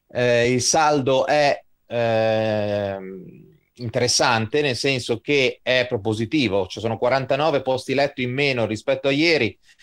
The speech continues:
Ieri e l'altro ieri erano in salita come, come valori e invece oggi scendono, appunto.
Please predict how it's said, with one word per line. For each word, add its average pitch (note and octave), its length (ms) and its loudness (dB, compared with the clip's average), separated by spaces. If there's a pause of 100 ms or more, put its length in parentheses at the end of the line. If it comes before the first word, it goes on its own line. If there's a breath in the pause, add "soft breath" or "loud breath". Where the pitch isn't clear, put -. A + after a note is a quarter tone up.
(260 soft breath)
Ieri D3 300 2
e C#3+ 40 4
l'altro B2+ 240 0
ieri C#3+ 280 2
erano B2 180 0
in A#2+ 80 -2
salita C3+ 400 0
come, A#2+ 380 0
come B2+ 240 -4
valori C#3 540 0
e B2+ 460 -2
invece B2 380 -2
oggi A2+ 300 0
scendono, F#2+ 640 -2
appunto. F2+ 640 -4